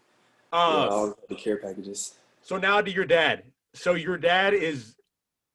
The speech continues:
Speaker 1: he doesn't even need an in-, introduction, man. He's one of the funniest dudes, but the most caring guy that you'll ever meet, right? He, and I remember he would have some of the hardest workouts with you guys. I would just,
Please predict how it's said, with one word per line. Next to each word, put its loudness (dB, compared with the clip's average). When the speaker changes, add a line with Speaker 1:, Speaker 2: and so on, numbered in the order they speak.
Speaker 1:
he -8
doesn't 6
even 6
need 0
an 0
in-, 0
introduction, -2
man. -12
He's -8
one -2
of 4
the 6
funniest -2
dudes, -8
but -2
the -4
most 0
caring -4
guy 2
that 0
you'll -6
ever 0
meet, -6
right? -2
He, -12
and 0
I 4
remember -2
he -14
would -4
have -2
some -8
of -6
the -2
hardest 0
workouts -2
with -8
you -6
guys. -6
I -2
would -2
just, -10